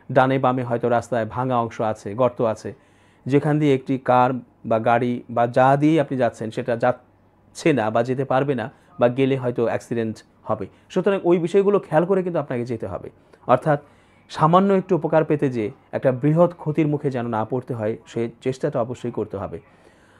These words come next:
আমরা মানুষ, আমরা অবশ্যই আল্লাহর প্রতি ভরসা রাখবো। আল্লাহ যেন আমাদের সকলকে সুস্থভাবে, নিরাপদে আমাদের বাড়িতে পৌঁছানোর সুযোগ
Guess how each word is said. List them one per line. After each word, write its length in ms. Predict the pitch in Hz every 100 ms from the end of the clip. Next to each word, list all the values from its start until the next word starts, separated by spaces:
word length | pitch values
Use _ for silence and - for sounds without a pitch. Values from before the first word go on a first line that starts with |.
| _ _ _ -
আমরা 180 | 160 190 165
মানুষ, 220 | 180 214 - -
আমরা 200 | 123 143 147
অবশ্যই 220 | 160 151
আল্লাহর 240 | 135 147 151
প্রতি 200 | 151 147 131
ভরসা 260 | 123 123 135
রাখবো। 280 | 120 117 147 131
আল্লাহ 160 | 117 117
যেন 100 | 117 113
আমাদের 180 | 117 -
সকলকে 380 | 135 147 151 151 147 147 _ -
সুস্থভাবে, 640 | - 151 - 143 120 101 98
নিরাপদে 380 | 113 123 127 123
আমাদের 260 | 113 113 110
বাড়িতে 380 | 113 120 120 120 113 _ _ _ -
পৌঁছানোর 480 | 147 143 143 131 123
সুযোগ 380 | - 139 147